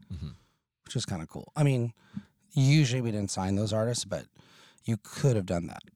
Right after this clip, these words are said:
Speaker 2: And then there were some pretty sweet bands that came through, and a couple, lots of them we passed on them, and what ended up being pretty big, you know?
Speaker 1: Mm-hmm. Was that during
Speaker 2: I mean,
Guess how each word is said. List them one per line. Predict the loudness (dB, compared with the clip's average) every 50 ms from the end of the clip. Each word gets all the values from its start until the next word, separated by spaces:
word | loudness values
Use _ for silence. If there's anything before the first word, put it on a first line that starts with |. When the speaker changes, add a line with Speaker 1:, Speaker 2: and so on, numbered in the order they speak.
| _ _ -6 -2
Speaker 2:
And | 0 2 2
then | 4 2 2 0 -2 -2 -2
there | 0 2 2
were | 2 2
some | 2 0 0 -2
pretty | -2 -2 -4 -4 -2
sweet | -4 -4 -4 -4 -4 -4
bands | -2 -2 -2 -2 -2
that | -4 -6
came | -4 -4 -4 -4
through, | -2 -2 -2 0 0
and | -2 -2 -4
a |
couple, | -4 -4 -4 -4 -6 -6 -6
lots | -4 -2 -4 -4 -4 -4
of | -4
them | -4 -4 -4
we | -6 -6
passed | -6 -6 -4 -4 -4 -4 -6
on | -6 -6
them, | -8 -8 -8
and | -8 -6 -4
what | -4 -2
ended | -2 -2 -4 -4
up | -6 -8
being | -8 -8 -8 -6
pretty | -6 -8 -8 -6
big, | -6 -6 -6 -6 -6
you | -8
know? | -6 -6 -8 -10 -12 _ _ -10 -8
Speaker 1:
Mm-hmm. | -6 -6 -6 -6 -8 -12 -14 -20 _ _ _ _ _ _ -14 -10 -4 -2
Was | -2 0 2
that | 2 2 2 0 -4 -8 -14 -12 -6 0
during | 4 6 8
Speaker 2:
I | 8
mean, | 8